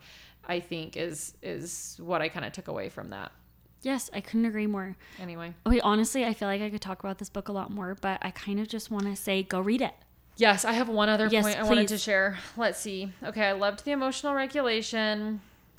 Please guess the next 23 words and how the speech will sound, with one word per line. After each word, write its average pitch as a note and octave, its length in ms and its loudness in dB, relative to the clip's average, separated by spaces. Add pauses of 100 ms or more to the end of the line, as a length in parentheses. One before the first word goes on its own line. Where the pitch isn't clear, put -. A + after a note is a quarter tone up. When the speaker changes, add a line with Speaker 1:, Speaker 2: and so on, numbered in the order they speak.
Speaker 1:
I G3 60 -10
have F#3+ 180 -8
so G3 160 -4
much F3 220 -6
I F3 80 -6
could F3 180 -12
say, E3+ 340 -6
but, F#3+ 200 2 (1900)
uh, G3 720 2 (760)
okay, G#3 400 2
two A#3 200 0
thing-, F#3+ 220 -4
two G#3+ 180 -4
thoughts. - 320 -6
I'll, F#3+ 240 -4
I'll F#3 180 0
limit F3 240 -4
it D#3+ 100 -4
to F3+ 80 -12
two E3 180 -10
thoughts. - 360 -14
Okay. F#3+ 300 -2 (560)
Um, F#3+ 800 4